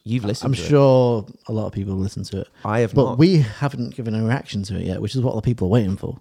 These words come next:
Speaker 1: Exactly. They can't decide whether they like it or not unless we tell 'em.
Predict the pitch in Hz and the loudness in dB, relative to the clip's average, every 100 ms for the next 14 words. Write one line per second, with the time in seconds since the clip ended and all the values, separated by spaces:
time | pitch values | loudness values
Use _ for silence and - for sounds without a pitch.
0 | - 107 98 101 104 - 80 76 73 - | -6 -4 -2 -2 -2 -6 -10 -10 -14 -20
1 | _ 113 - 151 160 139 - 131 120 120 | _ -4 4 4 4 2 4 6 8 6
2 | 117 117 113 113 117 113 123 113 113 113 | 6 4 4 4 4 2 -2 -4 -2 -2
3 | 104 113 123 113 135 208 254 254 214 226 | -2 -4 -4 -4 2 6 6 4 2 4
4 | 226 214 156 120 95 | 6 6 4 2 -8